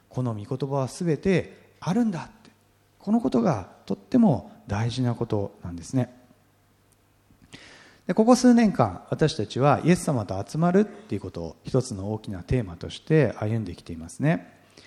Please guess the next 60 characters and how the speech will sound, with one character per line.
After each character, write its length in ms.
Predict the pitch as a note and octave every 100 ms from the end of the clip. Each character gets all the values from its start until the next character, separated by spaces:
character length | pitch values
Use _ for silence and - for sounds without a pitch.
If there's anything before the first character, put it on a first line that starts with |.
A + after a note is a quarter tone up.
| - _ _
だ 100 | E3
か 100 | E3
ら、 300 | D3+ D#3 G#2+ -
こ 60 |
の 100 | C3
御 120 | A2 G#2+
言 280 | D#3 E3
葉 120 | F3 F3
を 60 |
開 220 | F3 F3 F3
く 80 |
時 220 | B2+ - C3
も 360 | C#3+ G#2 -
同 120 | A2+ B2
じ 100 | C3+
こ 120 | C3+
と 120 | C#3+
だ 120 | A2+
と 100 | -
思 120 | F2+
い 40 | E2+
ま 140 | E2+
す 120 | -
ね。 300 | C3 B2+ - _ _ _ -
聖 160 | - B2+
書 120 | A2+
の 100 | G2+
御 40 |
言 360 | G#2+ D#3 E3 F3+
葉 120 | F3+
を 60 | F3
通 200 | G3+ F3
し 100 | -
て、 240 | F#2+ - _ _ -
私 260 | A2+ D3+
た 80 | A2
ち 140 | - A2+
は 320 | C3+ F#2+ - - -
イ 60 | B2
エ 40 |
ス 80 | -
様 160 | G2+
に 80 | F2
出 160 | A2 B2+
会 60 |
っ 40 | E3
て 120 | B2
い 40 |
く 80 | A2
ん 80 | F2+
で 60 | F2
す 100 | -
よ 80 |
ね。 320 | A#2+ F3+ - - _ _ _ _ _ -
私 260 | G#2 A2+
た 80 | B2
ち 140 | - A#2
が 220 | A2 G#2 - _ A#2+
意 80 |
識 460 | A2 - G#2 F#2+